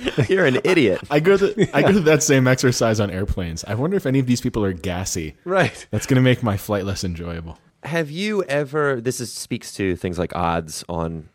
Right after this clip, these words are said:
Speaker 1: on airplanes. Have you ever been, I, I'm surprised that this hasn't happened to me. Have you ever been on an airplane where somebody's, like, died?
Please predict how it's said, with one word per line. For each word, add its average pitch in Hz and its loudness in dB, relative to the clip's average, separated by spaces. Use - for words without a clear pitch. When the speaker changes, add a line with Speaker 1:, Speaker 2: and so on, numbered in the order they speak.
Speaker 1:
on 82 -6
airplanes. 82 -6
Have 120 -4
you 180 -4
ever 156 -2
been, 135 -2
I, 123 -6
I'm 143 -6
surprised 196 -6
that 151 -10
this 131 -2
hasn't 123 -8
happened 120 -8
to - -12
me. 80 -8
Have 113 2
you 127 6
ever 123 4
been 120 4
on 110 0
an 98 -4
airplane 110 -2
where 98 0
somebody's, 90 0
like, 80 -4
died? 80 -4